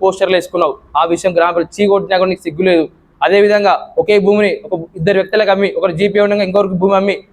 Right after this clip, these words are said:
అక్రమంగా రిజిస్ట్రేషన్ చేసుకొని ఈరోజు కోటి ఇరవై లక్షల మోసం చేసిన ఘరాన మోసగాని నువ్వు. ఈరోజు నిన్న బాధితులు వచ్చి ఏడుస్తాలు, వాళ్ళ భార్య పిల్లలు బాధపడతాలు, వాళ్ళ గోస, నా-, నాలుగు సంవత్సరాలు నరక యాతన పెడుతున్నావు వాళ్ళని.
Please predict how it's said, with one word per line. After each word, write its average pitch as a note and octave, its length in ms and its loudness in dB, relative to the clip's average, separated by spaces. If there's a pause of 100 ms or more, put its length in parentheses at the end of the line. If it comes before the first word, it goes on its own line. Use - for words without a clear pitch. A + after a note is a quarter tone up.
అక్రమంగా G#3 380 0
రిజిస్ట్రేషన్ G3+ 400 0
చేసుకొని G3 340 0
ఈరోజు F3 380 -4
కోటి G3+ 260 2
ఇరవై G3 240 2
లక్షల F#3+ 260 0
మోసం F#3 220 0
చేసిన F#3+ 120 -2
ఘరాన F#3 280 2
మోసగాని F3+ 540 0
నువ్వు. D#3 200 -10 (360)
ఈరోజు E3+ 180 2
నిన్న F3 280 4
బాధితులు F3 400 0
వచ్చి E3+ 220 0
ఏడుస్తాలు, F3+ 380 0
వాళ్ళ - 320 -4
భార్య E3+ 300 0
పిల్లలు F3+ 220 0
బాధపడతాలు, E3+ 680 2 (280)
వాళ్ళ D#3+ 140 2
గోస, F3 320 2
నా-, D#3+ 240 2
నాలుగు E3 240 0
సంవత్సరాలు F#3 280 0
నరక F3+ 100 2
యాతన F#3 260 0
పెడుతున్నావు F3 380 2
వాళ్ళని. E3 260 0